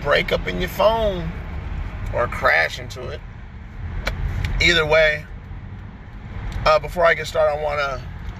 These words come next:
I just spent most of the night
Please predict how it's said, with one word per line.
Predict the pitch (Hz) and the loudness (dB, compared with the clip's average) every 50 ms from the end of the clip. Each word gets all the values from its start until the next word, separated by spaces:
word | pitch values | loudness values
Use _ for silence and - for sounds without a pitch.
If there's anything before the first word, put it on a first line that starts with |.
| - - - - - - - - - - - - - - - - - 165 | -10 -10 -10 -8 -8 -8 -8 -8 -8 -8 -8 -8 -6 -6 -4 -4 0 2
I | 156 202 247 | 2 4 2
just | 247 247 240 226 - | 2 0 -4 -6 -6
spent | - - 226 214 208 208 202 196 - - - - - - - - - - - - - - - - - - | -8 -8 -6 -4 -4 -4 -4 -6 -8 -10 -12 -12 -12 -12 -12 -12 -12 -12 -10 -10 -10 -10 -10 -10 -8 -6
most | - 156 160 170 175 196 220 - - 220 | -2 0 4 6 6 6 6 4 0 -4
of | 214 | -4
the | 214 208 | -4 -4
night | 196 175 156 139 135 139 143 127 | -2 0 0 0 2 0 -2 -2